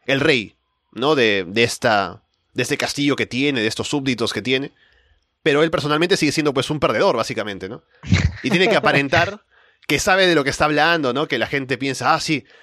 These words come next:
Speaker 1: Él dice cualquier estupidez. Y como todos lo tienen como en tan alta estima, dicen, "Ah,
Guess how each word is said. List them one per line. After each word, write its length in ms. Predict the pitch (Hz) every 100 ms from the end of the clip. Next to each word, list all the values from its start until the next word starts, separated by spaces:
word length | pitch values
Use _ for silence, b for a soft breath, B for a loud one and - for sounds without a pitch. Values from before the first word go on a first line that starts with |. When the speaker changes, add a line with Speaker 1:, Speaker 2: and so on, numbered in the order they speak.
| b b
Speaker 1:
Él 100 | 180
dice 160 | 220 214
cualquier 220 | 160 185
estupidez. 600 | - 139 117 170 - - b b b b
Y 140 | 135
como 240 | 143 143 135
todos 200 | 214 190
lo 100 | 139
tienen 260 | 165 170
como 360 | 160 131 117 110
en 240 | 120 120 110
tan 240 | 156 165
alta 220 | 170 156
estima, 260 | - 165 151
dicen, 240 | 135 156
"Ah, 220 | 151 135